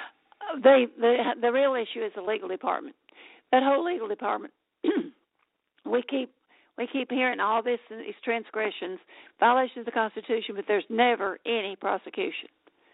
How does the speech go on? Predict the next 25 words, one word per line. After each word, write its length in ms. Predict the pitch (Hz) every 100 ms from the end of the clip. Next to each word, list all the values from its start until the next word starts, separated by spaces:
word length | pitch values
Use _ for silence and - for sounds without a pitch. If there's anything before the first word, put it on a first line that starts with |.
| _ -
never. 360 | 349 - - - _ _ _ _ _ _ _
And, 320 | 226 220 196 - _ _
and 240 | 220 214 -
I 120 | 233
was 120 | 262 240
disappointed 540 | 247 240 - 226 208
to 60 | 190
hear 340 | 226 226 214 -
the, 240 | 208 196 -
uh, 220 | 196 190 170 - _ _ _
I 60 | -
believe 200 | 220 226
it 100 | 226
was 140 | 202
the 280 | - - -
senator 460 | 220 208 202 190 185 _ _
that 100 | 220 -
said 220 | 233 214
he 160 | 220 226
was 120 | 214
all 200 | 214 214 196
for 160 | 196 196
that 160 | 202
Title 260 | 226 196 185
forty-two. 560 | 196 196 190 214 202